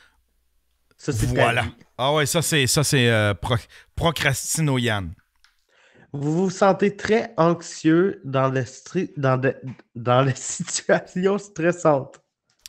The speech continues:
Speaker 2: Euh, ouais.
Speaker 1: OK. Euh, vous croyez qu'il est plus gratifiant d'être apprécié par les autres que d'être puissant ?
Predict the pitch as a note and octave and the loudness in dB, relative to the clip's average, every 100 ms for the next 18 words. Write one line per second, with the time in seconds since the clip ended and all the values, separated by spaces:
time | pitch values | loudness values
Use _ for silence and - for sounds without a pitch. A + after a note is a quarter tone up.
0 | - B2+ C3 C3 B2+ B2 B2 A#2+ A#2 E3+ | 0 2 4 4 4 4 4 2 2 0
1 | - _ _ _ _ _ _ _ _ A2 | -2 _ _ _ _ _ _ _ _ -12
2 | A2 B2+ - - _ _ _ _ _ _ | -6 -6 -6 -10 _ _ _ _ _ _
3 | _ _ _ _ _ C#3+ D3+ D#3+ D#3+ D#3+ | _ _ _ _ _ 0 4 4 4 4
4 | E3 E3 E3+ D#3 - _ _ _ - C#3+ | 4 2 0 -4 -10 _ _ _ -12 -8
5 | D#3 - G#3 A3 B3 F#3+ E3 D#3 - G3 | -6 -2 0 0 -2 0 2 0 0 -4
6 | - - A#2+ D3+ F#3+ - - - F3+ F3 | -4 -8 -6 0 -2 -2 -12 -4 -2 0
7 | C#3 B2+ - _ D#3 E3 - D3 - - | -2 -4 -12 _ -2 -2 -2 -2 0 -2
8 | - A#2+ A#2 A2 A2 C#3+ D#3+ D#3+ - - | -2 -4 -4 -4 0 2 2 0 -10 -20
9 | _ - A#2+ A2+ A2+ A2+ - _ - D#3 | _ -6 -2 0 0 -4 -18 _ -6 -2
10 | E3 - - | -2 -2 -6